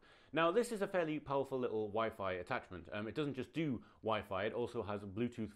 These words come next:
four point nought and Bluetooth Low Energy capabilities. And as I mentioned before, it's compatible with things like Zigbee. So, um, yes, this is the first time I'm giving away something that isn't necessarily directly useful to someone, um, but this is still a quite nice little bit of kit. And I really hope whoever wins it will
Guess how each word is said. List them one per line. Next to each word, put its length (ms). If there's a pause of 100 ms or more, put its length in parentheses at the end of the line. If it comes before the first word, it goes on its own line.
four 140
point 220
nought 340
and 160
Bluetooth 460
Low 220
Energy 440 (240)
capabilities. 680
And 160
as 120
I 40
mentioned 300
before, 220
it's 100
compatible 540
with 120
things 260
like 180
Zigbee. 380 (440)
So, 220
um, 160
yes, 240
this 180
is 140
the 80
first 260
time 160
I'm 140
giving 220
away 180
something 320
that 180
isn't 300
necessarily 640
directly 500
useful 380
to 100
someone, 380 (300)
um, 160
but 100
this 140
is 80
still 180
a 80
quite 320
nice 320 (220)
little 160
bit 140
of 120
kit. 320
And 100
I 60
really 240
hope 240
whoever 240
wins 300
it 120
will 340